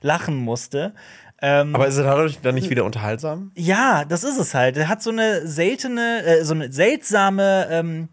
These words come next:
Speaker 1: so ein Unter-, ja, so ein Unterhaltungsfaktor, definitiv.
Speaker 2: Okay.
Speaker 1: Kann ich dem nicht absprechen.
Speaker 2: Ist der denn auch kurzweilig?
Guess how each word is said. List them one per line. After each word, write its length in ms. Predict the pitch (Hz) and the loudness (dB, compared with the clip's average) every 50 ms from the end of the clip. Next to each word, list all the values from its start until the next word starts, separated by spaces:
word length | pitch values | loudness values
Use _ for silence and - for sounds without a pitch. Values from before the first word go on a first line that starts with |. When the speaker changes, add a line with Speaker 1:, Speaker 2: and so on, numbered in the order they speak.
| _ _ - _ _ - | _ _ -20 _ _ -10
Speaker 1:
so 100 | - 160 | -10 -8
ein 60 | 156 | -6
Unter-, 320 | 147 160 - 160 127 107 90 139 | -6 -8 -8 -8 -10 -12 -14 -12
ja, 140 | 143 156 160 | -8 -8 -6
so 100 | 165 170 | -6 -6
ein 40 | 175 | -8
Unterhaltungsfaktor, 800 | 170 180 190 185 202 196 - 127 123 - - 95 - - 107 107 - _ | -8 -6 -4 -4 -4 -4 -6 -10 -12 -10 -12 -12 -12 -12 -14 -14 -14 _
definitiv. 440 | - 135 - 147 135 - 127 113 - - - - - - | -18 -14 -12 -12 -12 -12 -14 -14 -16 -18 -18 -16 -12 -10
Speaker 2:
Okay. 280 | 127 123 143 - 123 104 | -8 -8 -6 -6 -4 -2
Speaker 1:
Kann 120 | 104 143 165 | -2 -2 -2
ich 120 | 165 - | -4 -4
dem 180 | - 160 156 151 | -4 -4 -4 -4
nicht 220 | 156 147 - - | -6 -8 -8 -8
absprechen. 420 | 147 147 - - - - 117 113 | -8 -8 -8 -10 -8 -6 -6 -4
Speaker 2:
Ist 100 | 110 - | -2 -2
der 60 | 147 139 | -2 0
denn 60 | 135 120 | 0 -2
auch 100 | 120 - | -4 -2
kurzweilig? 640 | - 143 135 135 - 139 143 151 175 196 - - | -4 -4 -2 -2 -2 -2 -2 -2 -4 -8 -10 -18